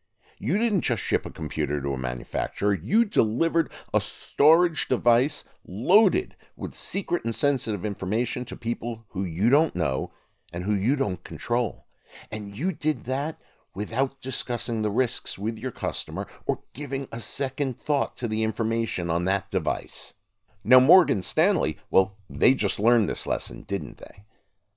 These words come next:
The company was just fined thirty-five million by the S E C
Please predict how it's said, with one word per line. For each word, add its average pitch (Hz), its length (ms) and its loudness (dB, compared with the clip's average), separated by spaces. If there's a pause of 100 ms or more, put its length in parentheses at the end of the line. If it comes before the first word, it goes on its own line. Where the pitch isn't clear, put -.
(120)
The 98 140 -4
company 165 540 0
was 104 240 -2
just 135 340 0
fined 101 300 -2
thirty-five 135 800 2
million 113 720 2
by 92 180 4
the 104 180 2
S 117 220 0
E 101 80 -2
C 87 360 -4